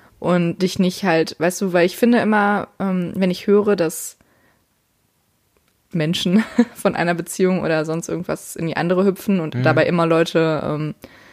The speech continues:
Speaker 1: auch noch verletzen dabei, was halt auch nicht cool ist, dann denke ich mir halt immer so, wie krass kannst du nicht alleine sein, dass du immer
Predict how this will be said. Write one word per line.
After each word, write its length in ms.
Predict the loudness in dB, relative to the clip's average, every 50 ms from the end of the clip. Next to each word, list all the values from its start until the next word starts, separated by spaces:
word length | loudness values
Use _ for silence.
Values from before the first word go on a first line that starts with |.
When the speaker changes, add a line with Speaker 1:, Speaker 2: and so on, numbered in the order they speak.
| -20 -20 -20 -20 _ _ _
Speaker 1:
auch 160 | -10 -4 -2
noch 100 | -2 -2
verletzen 460 | 0 0 0 0 0 0 0 0 0 0
dabei, 420 | 0 0 0 0 0 0 0 -2 -4 -6 -14
was 160 | -16 -10 -6
halt 140 | -6 -6 -4
auch 240 | -4 -6 -6 -6 -6
nicht 240 | -6 -6 -6 -4 -2
cool 120 | 0 0 0
ist, 180 | -2 -4 -8 -18 -20 -20 -20 -20 -10
dann 120 | -4 0 0
denke 140 | 2 2
ich 100 | 0 0
mir 120 | 0 2 2
halt 100 | 2 2
immer 200 | 2 0 0 0
so, 340 | 0 2 2 2 2 0 -4 -8 -12
wie 340 | -12 -12 -6 -2 0 0
krass 400 | 0 -2 -2 -2 -2 -2 -2 -4
kannst 320 | -6 -4 -2 -2 -2 -2 -2
du 40 | -2
nicht 180 | 0 0 0
alleine 320 | 0 2 2 4 4 2 2
sein, 260 | 2 -2 -2 -2 -2
dass 140 | -2 -2 -2
du 100 | -2 0
immer 440 | 2 4 4 6 6 4 2 0